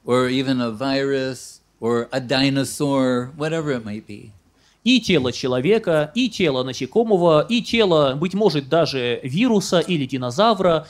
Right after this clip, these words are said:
Speaker 2: какое угодно.
Speaker 1: So, in Bhagavad Gita, and other spiritual literature in India, they have this science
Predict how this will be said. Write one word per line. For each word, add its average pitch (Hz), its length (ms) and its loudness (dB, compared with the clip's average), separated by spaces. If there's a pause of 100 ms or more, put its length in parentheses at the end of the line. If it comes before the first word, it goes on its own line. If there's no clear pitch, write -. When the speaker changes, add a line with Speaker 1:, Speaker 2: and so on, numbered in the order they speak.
(120)
Speaker 2:
какое 226 360 2
угодно. 139 600 0 (500)
Speaker 1:
So, 135 640 -6 (420)
in 117 220 -2
Bhagavad 127 580 -2
Gita, 147 720 -4 (540)
and 139 200 -4
other 143 460 0
spiritual 143 640 -2
literature 135 560 -4
in 127 160 -2
India, 139 500 -6 (240)
they 170 80 -2
have 156 180 -2
this 160 200 -2
science 165 1000 -4